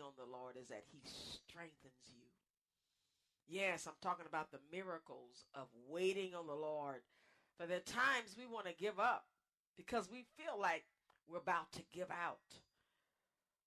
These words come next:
But beloveds, expect the Lord to strengthen you to take that stand during that situation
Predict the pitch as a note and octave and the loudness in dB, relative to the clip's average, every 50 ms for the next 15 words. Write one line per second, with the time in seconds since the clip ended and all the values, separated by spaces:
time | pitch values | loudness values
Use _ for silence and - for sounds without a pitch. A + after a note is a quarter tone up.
0 | _ _ _ _ - - - E3+ G3+ B3 C#4 C#4 B3+ A#3 A#3 - C4 C#4+ D4 - | _ _ _ _ -20 -8 -2 4 8 8 8 8 8 4 -2 2 0 0 0 0
1 | - - - - C#4 C4 B3+ - - B3 G3+ G#3 G#3+ A3+ G#3+ G3+ G3 - - G3 | -4 -6 -2 0 0 0 0 -2 -2 -2 0 2 2 2 2 0 0 0 -4 -4
2 | F3 F3 - - - - - - - A#3 A#3+ A#3+ A3+ - A#3+ A3 G3+ F#3+ G3 F#3+ | -4 -4 -4 -4 -4 -6 -6 -4 0 2 2 2 0 -4 -8 -8 -8 -8 -8 -8
3 | E3+ C#3+ C#3 - - - _ _ _ _ _ _ _ _ _ _ _ _ _ - | -8 -8 -10 -14 -18 -20 _ _ _ _ _ _ _ _ _ _ _ _ _ -12
4 | G#3+ - - - B3 A3+ G#3 - - A3 G3 F#3 - - - - - A3 G#3+ G3 | -12 -10 -4 0 2 2 2 2 0 0 0 0 0 -2 -8 -4 -2 -2 -2 -2
5 | F3 D#3+ C#3+ B2+ A#2+ - _ _ _ _ _ _ _ _ _ _ _ _ _ _ | -2 -4 -4 -6 -8 -12 _ _ _ _ _ _ _ _ _ _ _ _ _ _
6 | _ _ - G3 G#3 G#3+ G3+ G3 F#3+ F3+ F3 E3+ - - - - A#3+ - - G#3 | _ _ -6 -2 0 0 0 0 0 0 0 0 0 -2 -4 -4 -4 -4 -4 -6
7 | F3 E3 E3+ E3+ F3 - - - F3 | -4 0 0 0 0 0 -2 -4 -4